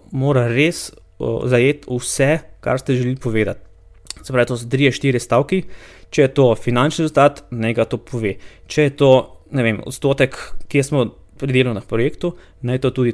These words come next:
pove. Ampak tisti povzetek si morali zapomniti, zato mora biti dober, ne. To bo pol odločilo, ali je prezentacija uspela ali ni.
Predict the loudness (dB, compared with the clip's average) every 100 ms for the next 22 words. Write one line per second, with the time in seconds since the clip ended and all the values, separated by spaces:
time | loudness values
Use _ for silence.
0 | -4 -8 -8 -10 -18 -20 -8 -4 -2 -2
1 | -4 -2 -2 -2 -2 0 0 2 0 -2
2 | -4 -6 -6 -6 -4 -2 -2 -4 -4 -6
3 | -6 -14 -10 -10 -12 _ _ 0 0 2
4 | 2 2 2 -2 -2 -4 -2 -2 -4 -2
5 | -4 -6 -12 -8 -6 -4 -4 -6 -10